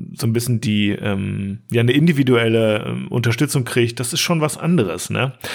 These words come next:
Aber auf der anderen Seite muss ich's wirklich auch verteidigen. Also wie gesagt, diese B and H Talks, die sind auch eben bei YouTube alle umsonst verfügbar. Die gehen eine Stunde oder anderthalb, also Spielfilmlänge, und du hast wirklich renommierte Leute da, die da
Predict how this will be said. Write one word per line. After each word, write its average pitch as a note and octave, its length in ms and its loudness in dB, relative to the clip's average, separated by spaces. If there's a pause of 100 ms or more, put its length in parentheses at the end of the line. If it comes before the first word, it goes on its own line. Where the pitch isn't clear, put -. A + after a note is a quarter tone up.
(120)
Aber C3+ 160 2
auf E3+ 100 0
der E3 120 0
anderen G3 160 4
Seite F#3+ 180 4
muss F#3 220 2
ich's E3+ 140 -6
wirklich C3+ 240 -2
auch D#3 80 -4
verteidigen. C3 500 2
Also A#2+ 160 0
wie B2+ 80 2
gesagt, A#2+ 260 0
diese A#2+ 140 0
B A#2+ 200 2
and A2 80 0
H C#3+ 220 0
Talks, C#3+ 300 0
die C#3 100 0
sind B2+ 160 0
auch B2 160 0
eben D3 160 2
bei B2 80 2
YouTube D3 380 0
alle C#3+ 200 4
umsonst C3 720 0 (160)
verfügbar. E3 680 0
Die C#3 120 0
gehen D3+ 300 2 (720)
eine D#3+ 180 4
Stunde F#3 420 2
oder C3+ 220 2
anderthalb, E3 640 2
also B2+ 160 0
Spielfilmlänge, C3 920 2
und B2 180 0
du B2+ 80 0
hast B2 180 -4
wirklich C#3 300 -2
renommierte C3 440 2
Leute C3 320 2
da, C#3+ 200 0
die B2+ 140 0
da A#2+ 180 2